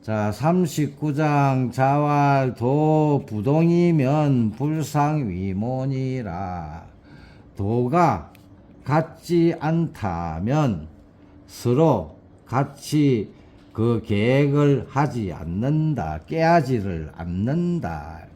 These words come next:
부동이라는 것은 여 선악사정지류라. 좋고 나쁘고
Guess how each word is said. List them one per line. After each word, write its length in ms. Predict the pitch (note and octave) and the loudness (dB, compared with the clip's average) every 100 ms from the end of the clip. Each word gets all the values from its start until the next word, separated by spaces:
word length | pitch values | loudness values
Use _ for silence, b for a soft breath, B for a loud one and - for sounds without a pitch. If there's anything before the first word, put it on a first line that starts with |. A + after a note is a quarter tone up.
| - - - - B B B B B B - | -20 -20 -20 -20 B B B B B B -6
부동이라는 920 | G#2+ C#3+ F3+ F#3+ F3+ D#3+ C#3 B2+ A#2 | 0 2 4 4 4 4 2 0 0
것은 840 | A#2+ - D3 D3+ D3 C3+ A#2+ A2+ | -2 -2 -2 0 2 0 0 0
여 540 | B2+ C#3+ C#3+ C3+ A#2+ A2 | 0 2 2 0 -2 -4
선악사정지류라. 2500 | - A2+ B2+ D#3 - - G2+ G#2 C3 D#3 D#3+ C#3+ G2 E2+ A2 A#2+ A#2+ A#2+ A2+ G2 E2+ D#2+ D#2 C#2+ B B B B B B | -6 -4 -2 -2 -6 -8 -6 -4 -2 -2 -2 -4 -8 -6 -6 -4 -4 -4 -4 -4 -6 -8 -12 -16 B B B B B B
좋고 760 | - G#2+ G#2 - - D#3 D#3+ C#3 | -6 -4 -4 -10 -4 2 2 2
나쁘고 1600 | G#2 F#2 - - D#3 E3 E3 D3 A#2 C#3 D3+ C#3 A#2+ A2 F#2+ F#2 | 0 -6 -10 -10 -4 0 0 0 0 0 2 2 2 0 -4 -6